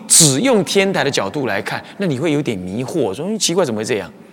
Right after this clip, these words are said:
因为这一切智出现太多太多了，在大藏经里随便找了几千个，会这么多。哦，千个以上，哦，都几千个，所以说你会，有时候会，他会互用的。那顺便跟大家讲啊，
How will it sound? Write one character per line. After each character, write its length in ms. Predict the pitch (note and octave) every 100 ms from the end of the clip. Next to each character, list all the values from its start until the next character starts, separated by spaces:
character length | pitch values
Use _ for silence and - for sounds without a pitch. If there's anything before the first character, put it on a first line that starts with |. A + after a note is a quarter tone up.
| - - -
因 140 | - G#3
为 120 | G3+
这 80 | G#3
一 100 | D3+
切 200 | - C4+
智 180 | - C3
出 200 | - D3+
现 180 | D3+ B2+
太 260 | - D#3
多 180 | B2 A#2
太 180 | A2 G#2
多 280 | F2+ F2 E2
了， 80 | D#2+ _ - - - _ _
在 120 | - F#3+
大 200 | A3 F#3+
藏 180 | F#3+
经 160 | D#3+ F3
里 100 | D#3
随 160 | - D3
便 220 | F3+ C#3+
找 220 | - A2
了 100 | A2
几 160 | - G#2+
千 300 | - D#3+ D#3
个， 160 | - - - - - -
会 160 | - B2
这 100 | C3
么 80 | G#2
多。 200 | - F#2 E2+ - - _ _ _ _
哦， 140 | - F2 -
千 300 | - F3 F3
个 100 | C#3+
以 160 | F#2+
上， 260 | F2+ C3 F2+ - -
哦， 280 | G#2 F2 - A2
都 120 | A#2+
几 160 | G#2+
千 240 | F#2+ A#2+ A2
个， 160 | G#2+ F2 - -
所 160 | - D#3
以 20 |
说 120 | D3
你 120 | D#3+ B2
会， 160 | D#3+ -
有 120 | A#2+ A2
时 120 | E3
候 80 | C3
会， 120 | D3 - -
他 140 | - F#3+
会 160 | G3+
互 300 | D#3+ B3 F3
用 180 | E3+ C#3+ - -
的。 80 | - - - -
那 140 | C3
顺 760 | A#2+ - - - - - G#3+ C3+
便 180 | D3+ A#2
跟 140 | B2
大 140 | A#2+ F#2+
家 160 | F#2
讲 180 | F#2 - - -
啊， 180 | C#3+